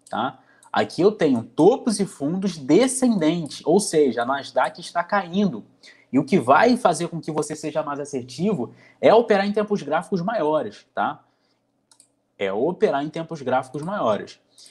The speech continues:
Então, eu gosto muito de operar e eu opero muito hoje pelo H quatro, quem é mentorado sabe disso, e pelo H um também, tá? E eu faço, eu tenho um gráfico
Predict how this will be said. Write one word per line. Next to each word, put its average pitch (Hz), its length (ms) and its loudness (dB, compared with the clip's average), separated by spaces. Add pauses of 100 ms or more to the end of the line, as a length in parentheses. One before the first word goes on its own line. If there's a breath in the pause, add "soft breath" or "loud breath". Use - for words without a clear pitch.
(180 soft breath)
Então, 131 580 -2
eu 127 160 0
gosto 131 320 0
muito 170 300 0
de 151 80 -2
operar 131 420 2
e 139 40 -2
eu 131 40 0
opero 131 300 -2
muito 127 340 -4
hoje 123 160 -6
pelo 120 160 2
H 107 220 6
quatro, 117 500 2
quem 123 140 -6
é - 20 -2
mentorado 117 460 -2
sabe 101 240 -12
disso, 98 360 -8 (480 soft breath)
e 190 320 -2 (140)
pelo 147 220 4
H 156 220 4
um 151 180 -4
também, 131 420 -8 (100)
tá? 117 300 -6 (260 soft breath)
E 151 140 -2
eu 196 140 6
faço, 156 580 -2
eu 104 60 -8
tenho 135 160 -6
um 151 60 -6
gráfico 123 360 -4